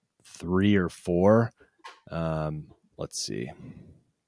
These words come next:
I have him as my running back four, so,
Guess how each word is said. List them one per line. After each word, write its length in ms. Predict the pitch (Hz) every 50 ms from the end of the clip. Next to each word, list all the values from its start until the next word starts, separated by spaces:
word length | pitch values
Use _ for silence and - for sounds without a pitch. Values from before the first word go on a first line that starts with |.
| _ _ _ - - - - _ _ _ _
I 100 | - 104
have 100 | 113 113
him 80 | 120 120
as 160 | 117 110 110
my 100 | 117 107
running 280 | 98 95 92 95 95 90
back 200 | 92 90 85 -
four, 400 | - - 82 80 76 71 76 -
so, 500 | - - - - 80 80 78 78 76 -